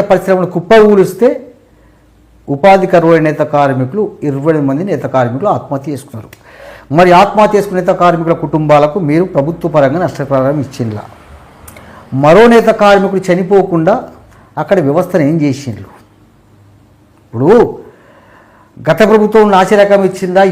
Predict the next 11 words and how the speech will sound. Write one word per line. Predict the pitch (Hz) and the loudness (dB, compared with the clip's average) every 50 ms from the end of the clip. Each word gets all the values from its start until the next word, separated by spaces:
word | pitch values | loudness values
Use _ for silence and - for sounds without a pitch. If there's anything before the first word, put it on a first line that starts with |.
| 151 156 | 0 -2
ఏదో | 160 151 190 214 214 214 | 2 4 4 4 4 4
రకం | 202 208 196 185 180 | 2 2 0 -2 -2
ఇచ్చింది, | 175 - - 170 165 160 180 175 180 - - - _ _ _ _ _ _ _ _ _ _ _ _ _ _ _ _ _ - - - 175 185 | -2 -2 -2 -2 -2 -2 -4 -4 -6 -10 -18 -20 _ _ _ _ _ _ _ _ _ _ _ _ _ _ _ _ _ -20 -12 -8 -6 -2
ఎన్నో | 196 220 214 165 156 | 0 0 2 2 2
లోపాలు | 170 175 180 220 214 208 196 | 2 4 4 4 4 6 4
ఉండొచ్చు, | 196 185 - - - 190 196 - - - - _ _ _ _ _ _ _ _ _ _ _ - | 4 2 2 0 -4 -6 -8 -8 -10 -16 -20 _ _ _ _ _ _ _ _ _ _ _ -2
కానీ | 175 170 190 175 | 0 2 2 2
నేత | 170 170 180 180 170 | 2 2 0 0 0
కార్మికులకు | 180 170 170 160 160 147 151 175 175 - - | 2 2 2 2 0 -4 -6 -6 -6 -4 -2
పది | 151 143 143 | -2 -2 -2
నెలలు | 139 139 156 | -2 -4 -4